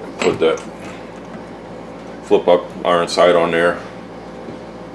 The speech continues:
and, uh, the, uh, my intention of this build was to have a lightweight A R fifteen,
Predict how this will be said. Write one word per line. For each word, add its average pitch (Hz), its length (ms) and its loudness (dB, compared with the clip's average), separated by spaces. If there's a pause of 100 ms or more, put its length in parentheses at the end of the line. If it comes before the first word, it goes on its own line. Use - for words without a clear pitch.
(300)
and, 76 260 -2
uh, 71 300 0 (800)
the, 78 60 -2 (220)
uh, - 200 4 (240)
my 90 240 4
intention 117 480 2
of 92 60 4
this 92 140 2
build 85 440 8 (760)
was 82 220 0
to 82 80 0
have 82 140 4
a 80 40 2
lightweight 85 480 6
A 80 160 4
R 78 140 6
fifteen, 73 560 -6